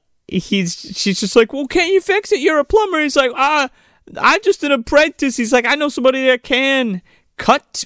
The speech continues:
hard cut to fuck, back at the apartment. They kick down the fucking door and they're like, "Mario,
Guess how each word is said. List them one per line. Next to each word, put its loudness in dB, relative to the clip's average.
hard 0
cut -4
to -8
fuck, -4
back -2
at -10
the -4
apartment. -4
They -2
kick -4
down -2
the -4
fucking -4
door 0
and -4
they're 0
like, -2
"Mario, -2